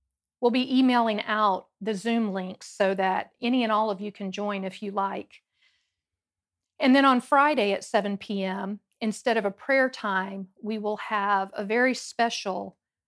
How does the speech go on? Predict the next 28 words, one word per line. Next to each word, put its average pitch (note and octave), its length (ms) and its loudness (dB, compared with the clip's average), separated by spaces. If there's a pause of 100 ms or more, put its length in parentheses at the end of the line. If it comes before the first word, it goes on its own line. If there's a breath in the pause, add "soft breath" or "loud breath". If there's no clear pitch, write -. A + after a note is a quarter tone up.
(360)
Good A#3 160 2
Friday F#3+ 420 0
service, F#3+ 840 -10
and G#3+ 100 -4
I A3+ 80 2
hope G#3+ 240 -4
that F#3+ 100 -2
all G3 280 -2
of F#3 120 -10
you G3 140 -12
will G3 140 -10
join G3+ 320 -10
us G#3 180 -14
for G#3 140 -8
that. G3 320 -8 (600)
In A#3 140 0
preparation A#3+ 720 0
for G#3 100 -6
that G3 180 0
worship A3+ 380 -4
service, F#3 640 -6 (500)
it A#3 160 2
is A3 220 0
suggested A3+ 500 0
that G3+ 120 -6
you G#3+ 120 -2
have G#3 320 2
eight C4+ 420 0